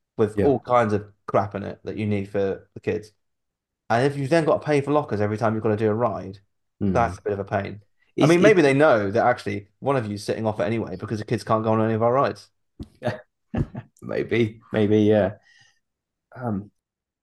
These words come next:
Speaker 1: But yeah, I think lockers is a, lockers is a really good one.
Speaker 2: Um, yeah, I mean, what I was gonna say was, um,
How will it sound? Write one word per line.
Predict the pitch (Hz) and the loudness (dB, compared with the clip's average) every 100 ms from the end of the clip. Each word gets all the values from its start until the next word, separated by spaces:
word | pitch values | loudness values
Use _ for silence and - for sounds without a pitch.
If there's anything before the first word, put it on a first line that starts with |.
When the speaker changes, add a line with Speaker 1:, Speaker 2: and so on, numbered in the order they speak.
| _ _ _ _ _ _ _ _ _ _ _ _ _ | _ _ _ _ _ _ _ _ _ _ _ _ _
Speaker 1:
But | 131 | -2
yeah, | 123 117 110 | 4 4 4
I | |
think | 151 165 | 2 4
lockers | 165 143 117 | 4 4 0
is | 120 110 | -4 -2
a, | 117 107 104 - _ _ - | -2 -2 -4 -10 _ _ -4
lockers | 135 135 117 | -2 -2 -4
is | 113 | -2
a | 110 | 0
really | 120 110 107 | 2 2 0
good | 110 101 | -2 -2
one. | 95 98 107 _ _ _ _ _ _ _ _ _ _ _ _ _ _ | -2 -4 -12 _ _ _ _ _ _ _ _ _ _ _ _ _ _
Speaker 2:
Um, | 120 117 110 110 113 _ _ - - | 2 4 4 2 -2 _ _ -6 4
yeah, | 147 117 | 6 6
I | |
mean, | 120 131 | 4 4
what | 123 | 4
I | |
was | 120 | 2
gonna | 120 113 | 2 0
say | 135 113 | 2 2
was, | 101 98 - - _ _ _ _ _ _ - _ | 2 -2 -6 -18 _ _ _ _ _ _ -20 _
um, | 208 143 101 98 - | 0 2 2 0 -4